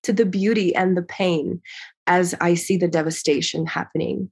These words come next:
happening in Ukraine. And I know that there are just so many narratives as we don't know what to believe as we watch the news and our Instagram feeds. But what I see is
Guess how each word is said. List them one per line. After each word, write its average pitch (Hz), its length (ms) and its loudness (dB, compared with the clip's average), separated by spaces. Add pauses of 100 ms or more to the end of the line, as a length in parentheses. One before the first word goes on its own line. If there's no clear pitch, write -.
(100)
happening 175 440 0
in 165 120 0
Ukraine. 160 380 -2
And 240 160 4
I 277 100 6
know 269 240 8
that 247 180 2
there 208 180 4
are 190 340 2 (520)
just - 280 0
so 226 180 6
many 233 260 6
narratives 202 720 2
as 175 180 0
we 185 120 2
don't 175 320 2
know 196 160 2
what 175 240 0
to 190 100 0
believe 175 640 0 (800)
as 180 280 2
we 185 120 4
watch 165 520 0
the 185 140 2
news 175 560 6
and 170 360 -4 (120)
our 170 240 2
Instagram 170 840 0
feeds. 170 460 0 (480)
But 190 180 2
what 202 180 6
I 202 220 6
see 185 600 2
is 165 600 0